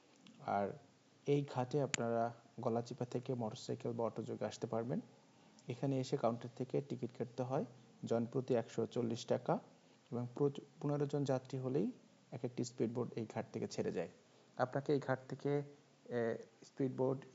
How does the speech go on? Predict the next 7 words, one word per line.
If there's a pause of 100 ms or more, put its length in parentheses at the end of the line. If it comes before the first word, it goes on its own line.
(160)
গিয়ে (460)
রাঙামালি
উপজেলার (560)
কোরালিয়া
স্পিডবোট
ঘাটে
নামাবে।